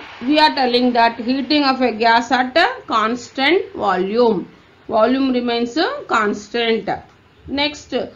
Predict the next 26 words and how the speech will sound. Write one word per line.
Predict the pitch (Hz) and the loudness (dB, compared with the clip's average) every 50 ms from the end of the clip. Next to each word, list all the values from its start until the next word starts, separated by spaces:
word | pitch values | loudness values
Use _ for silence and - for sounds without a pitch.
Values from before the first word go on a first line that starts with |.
| - _ - - | -18 _ -16 -8
isobaric | - 208 220 254 285 262 - - 330 339 370 453 - - 240 214 226 214 214 226 262 330 403 - - - _ | -6 -2 -2 -2 -2 -4 -2 0 2 2 2 2 -2 -4 -2 0 2 2 4 4 2 2 0 -2 -8 -12 _
process. | - 233 180 170 - - 247 240 220 208 - - - - - - - _ - | 0 0 0 0 -2 -2 -2 -2 -2 -4 -6 -10 -18 -20 -20 -20 -20 _ -2
In | 277 311 330 | 2 4 4
isobaric | 320 285 277 269 269 294 277 277 254 247 247 233 226 226 226 220 - | 4 4 2 0 0 0 0 0 2 4 4 4 4 2 0 -2 -2
process, | 214 208 185 190 190 - 285 339 539 - - - - | -2 -2 -2 -2 0 2 2 2 2 0 -4 -8 -14
pressure | 285 - - 220 220 220 220 - 277 269 262 | -18 -10 -6 -4 -4 -2 2 4 4 4 4
remains, | 254 247 226 220 214 214 214 214 208 214 - | 2 0 -2 -2 -4 -4 -4 -6 -6 -6 -4
uh, | 349 427 539 554 554 - - - | -4 -4 -4 -6 -10 -16 -20 -8
constant. | - - 226 202 190 196 196 - - - 226 214 202 180 - - - - - | -2 0 2 2 2 0 -2 -4 -6 -4 -2 0 0 -2 -2 -8 -14 -20 -10
So | - - 277 | -4 -4 0
the | 262 262 233 - | 2 2 0 0
process | - 190 151 165 196 196 285 294 339 480 - - - - - - - - _ | 0 -2 -2 -2 -2 0 2 2 2 0 -2 -8 -16 -20 -20 -20 -20 -10 _
in | 214 240 254 226 208 | 0 0 0 0 0
which | 247 311 302 - | -2 -4 -4 0
the | 320 - 403 262 | 0 0 0 0
pressure | - 233 220 220 208 294 | -2 -4 -4 -2 0 0
of | 320 - 339 330 - 285 | 0 2 0 0 0 0
a | 285 254 | -2 -2
gas | 240 233 233 214 208 214 214 - - - - - - - - | 0 0 2 2 2 0 -2 -6 -12 -20 -20 -20 -16 -10 -4
remains | 190 208 226 247 277 311 359 403 403 - - | -2 -2 0 2 2 4 4 2 2 0 -2
constant | - 320 247 226 214 226 220 - - - 233 220 220 220 226 208 - - - | -2 0 2 2 2 0 -2 -6 -8 -4 -2 0 0 0 -2 -4 -8 -12 -8
is | - 262 311 370 392 349 320 | -4 -2 0 2 2 2 2
known | 311 254 240 240 233 226 | 0 0 0 0 0 0
as | 208 202 202 202 214 247 - - - - - - - - | 0 0 0 0 -2 -2 -6 -10 -20 -20 -20 -20 -20 -10
isobaric | - - 202 214 208 - 247 247 247 226 214 202 196 208 262 339 330 - | -6 -4 -4 -4 -2 0 0 0 2 2 2 2 2 0 0 -2 -4 -4
process. | - 262 208 156 - - - 226 214 196 202 - - | -2 0 0 0 0 -2 -2 -2 -2 -2 -4 -4 -8